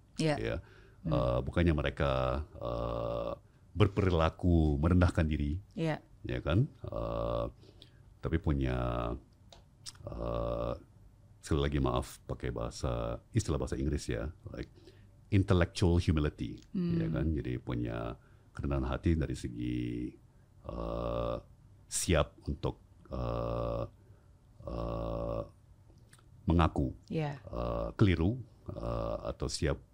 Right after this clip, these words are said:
Speaker 2: siap untuk mengadopsi, eh, ide orang lain,
Speaker 1: Iya.
Speaker 2: ya, atau sudut pandang orang lain, dan juga, eh, ikutlah dengan,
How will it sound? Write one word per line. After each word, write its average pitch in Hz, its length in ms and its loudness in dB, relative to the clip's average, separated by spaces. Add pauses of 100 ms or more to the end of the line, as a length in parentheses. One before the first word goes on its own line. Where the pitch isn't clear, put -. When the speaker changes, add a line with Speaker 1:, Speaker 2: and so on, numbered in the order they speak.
(120)
Speaker 2:
siap - 360 0
untuk 67 460 -4
mengadopsi, 73 880 0 (540)
eh, 58 840 -4 (1120)
ide 85 180 6
orang 76 240 6
lain, 67 240 2 (200)
Speaker 1:
Iya. 156 220 -2
Speaker 2:
ya, 62 200 -6
atau 62 360 -4 (680)
sudut - 220 4
pandang 73 200 2
orang 67 220 0
lain, 65 220 0 (140)
dan 57 180 -4 (160)
juga, 57 500 -6 (720)
eh, 110 280 -8
ikutlah 127 360 0 (100)
dengan, 60 300 -2